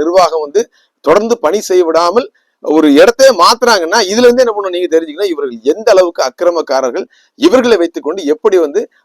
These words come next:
ஒரு ஜனநாயகத்தில் ஒரு நல்ல ஒரு ஆட்சி நிர்வாகம் நடத்த முடியும் என்பதை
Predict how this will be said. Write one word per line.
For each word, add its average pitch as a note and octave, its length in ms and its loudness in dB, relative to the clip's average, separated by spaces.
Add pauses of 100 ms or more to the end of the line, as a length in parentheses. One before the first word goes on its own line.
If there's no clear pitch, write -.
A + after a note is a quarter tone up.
ஒரு A#2+ 180 -4
ஜனநாயகத்தில் E3 680 -2 (340)
ஒரு B2+ 140 2 (260)
நல்ல G3 180 4 (100)
ஒரு F3 180 6
ஆட்சி E3 260 -4 (240)
நிர்வாகம் D#3 360 0
நடத்த C#3+ 240 -6
முடியும் C3+ 220 -8
என்பதை D3 200 -2